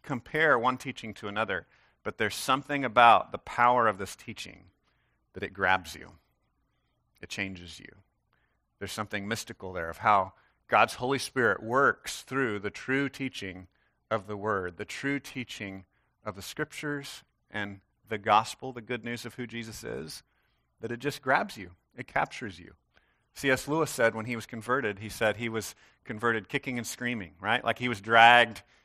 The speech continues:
kicking and screaming. That was somewhat my experience as well. I don't know what your experience was like. Um, there's this great verse in John six forty-four where Jesus says this, "No one can come to me unless the Father who sent me draws him,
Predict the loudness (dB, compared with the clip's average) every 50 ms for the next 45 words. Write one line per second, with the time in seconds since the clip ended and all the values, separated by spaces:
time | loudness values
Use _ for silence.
0 | _ _ -4 -4 -2 -2 -4 -6 -6 -8 -8 -8 -8 -8 -8 -8 -10 -14 -18 -20
1 | _ _ _ _ _ _ _ _ _ _ _ _ _ _ _ _ _ _ 2 2
2 | 4 4 2 2 0 2 4 4 2 4 6 6 6 6 4 0 -4 -2 -2 -2
3 | -2 -2 -6 -10 -6 0 2 2 2 2 0 0 -2 -2 -2 -2 -2 -2 -2 0
4 | 0 2 2 0 -2 -8 -12 -8 -4 -2 -2 -2 -2 -6 -10 -10 0 4 6 6
5 | 6 6 4 -2 _ _ _ _ _ _ _ 0 0 0 0 -2 -6 -4 -2 -2
6 | 0 0 -2 -6 -8 -8 -10 -12 -14 -16 _ _ _ _ _ _ 4 6 6 6
7 | 6 4 -2 -2 2 4 4 4 2 0 -8 -10 -10 -6 -2 0 0 0 -2 -4
8 | -10 -12 -10 -8 -6 -6 -6 -6 -8 -4 0 0 0 0 0 -4 _ _ -20 _
9 | _ _ -8 -8 -4 -4 -4 -4 -6 -6 -6 -6 -6 -6 -4 -2 -2 -2 -2 -4
10 | -8 -14 _ _ _ _ _ _ _ _ _ _ _ _ _ _ -18 -10 -2 0
11 | 2 2 2 2 0 0 -2 -4 -2 0 0 2 2 2 0 0 0 0 0 2
12 | 4 6 6 6 6 4 0 -2 -4 2 6 8 8 8 8 8 6 4 4 2
13 | 0 -2 -2 0 0 0 0 -2 -2 -2 -2 -2 0 4 8 10 10 10 10 8
14 | 4 0 -2 -2 -2 -2 -6 -10